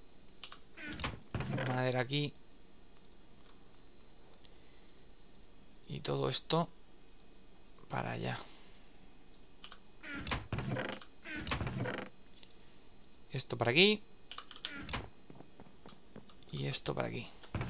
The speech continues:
Como lo tenía más o menos. Aquí. Esto aquí. Esta la llevamos para allá.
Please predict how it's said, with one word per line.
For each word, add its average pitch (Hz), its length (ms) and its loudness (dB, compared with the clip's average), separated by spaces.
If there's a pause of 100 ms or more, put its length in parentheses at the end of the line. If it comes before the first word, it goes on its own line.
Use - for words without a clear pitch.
(3500)
Como 127 160 0
lo 117 100 4
tenía 131 300 10
más 120 280 8
o 127 60 2
menos. 185 720 8
Aquí. 165 560 4 (1700)
Esto - 380 2
aquí. 156 380 6 (3500)
Esta 139 220 0
la 131 80 6
llevamos 123 240 4
para 120 140 4
allá. 117 200 0